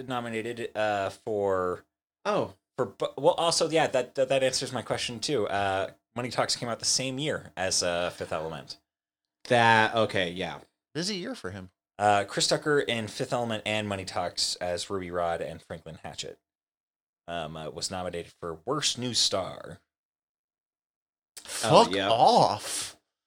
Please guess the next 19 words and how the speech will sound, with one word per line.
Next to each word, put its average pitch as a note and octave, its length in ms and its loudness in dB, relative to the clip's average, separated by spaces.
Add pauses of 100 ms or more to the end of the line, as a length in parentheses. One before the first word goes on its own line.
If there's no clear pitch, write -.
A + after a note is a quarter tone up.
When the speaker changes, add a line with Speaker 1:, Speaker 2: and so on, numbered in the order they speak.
(340)
Speaker 1:
Yeah. E3 180 6 (340)
Speaker 3:
<laughs> - 260 -20
Speaker 1:
Terrible. F#3 720 8 (100)
Speaker 2:
Also F3+ 380 10
nominated F3 500 6
for E3+ 140 -2
Worst E3 260 2
New E3 120 4
Star, E3+ 380 4 (220)
the C#3 220 2
animatronic C#3+ 840 6
Anaconda A#2 680 4
in G#2 100 2
Anaconda. F#2 680 -2
Speaker 3:
Okay, F3+ 280 8
fair E3+ 280 4
enough. D3 440 0
<laughs> - 40 -2
Speaker 1:
A-, C3+ 200 6